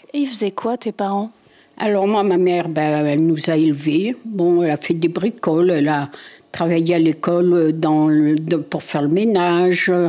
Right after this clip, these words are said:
Speaker 2: Bon, des, des petits boulots comme ça, hein. Et mon père, eh ben, il a fait beaucoup de bûcheron. Au moment des barrages, eh ben, il a travaillé avec les sociétés qui montaient les barrages. Ça, ça, c'était une belle époque.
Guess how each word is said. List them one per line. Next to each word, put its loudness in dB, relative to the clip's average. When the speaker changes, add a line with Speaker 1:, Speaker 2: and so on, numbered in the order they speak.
Speaker 2:
Bon, 2
des, 2
des 0
petits -6
boulots 2
comme -2
ça, -2
hein. 4
Et 0
mon 2
père, 0
eh -2
ben, 0
il 2
a 0
fait -4
beaucoup -6
de -2
bûcheron. 0
Au -2
moment 2
des 0
barrages, 0
eh 0
ben, 0
il 4
a 0
travaillé 0
avec 0
les 0
sociétés -2
qui -2
montaient 2
les -2
barrages. -2
Ça, -6
ça, -6
c'était -6
une 2
belle -2
époque. -10